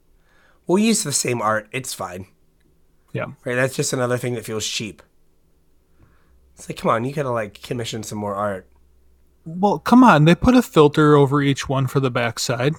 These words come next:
Speaker 1: I guess you are right. They did.
Speaker 2: <laughs> They changed the colors of the trees on Wilson.
Speaker 1: Yeah, I'm looking at, uh, uh, Veronica Nightscape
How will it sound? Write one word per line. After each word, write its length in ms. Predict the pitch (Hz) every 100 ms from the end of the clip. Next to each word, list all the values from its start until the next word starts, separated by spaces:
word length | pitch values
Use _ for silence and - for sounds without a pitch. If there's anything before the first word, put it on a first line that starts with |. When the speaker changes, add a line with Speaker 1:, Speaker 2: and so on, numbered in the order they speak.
| _ _ _ _ _ _ _ _ _ _ _ _ _ _ _ _ _ _ _ _ _ _ _ _ -
Speaker 1:
I 100 | 117
guess 180 | 123
you 140 | 175 143
are 160 | 131
right. 340 | 156 113 117 -
They 140 | 113
did. 320 | 107 123 123 - _ _ _ _ _ -
Speaker 2:
<laughs> 1400 | 135 - - - - - - _ - _ - - 120 127 - _ _ _ _ _ _ -
They 100 | 156
changed 340 | - 196 202
the 80 | 208
colors 360 | - 185 175 165
of 100 | 156
the 80 |
trees 380 | 151 165 160 147
on 160 | 147 135
Wilson. 480 | 139 135 - 143 156 _ _ - _ _ _ _ _
Speaker 1:
Yeah, 200 | - 117
I'm 100 | 120
looking 320 | 135 131 123
at, 140 | 120 113
uh, 480 | 113 110 110 110 104 _ _ _ _ _ _ _ _ _ _ _ _ _ _ _ -
uh, 200 | 107 104
Veronica 800 | 117 110 113 117 123 113 110 110
Nightscape 500 | 113 104 - 113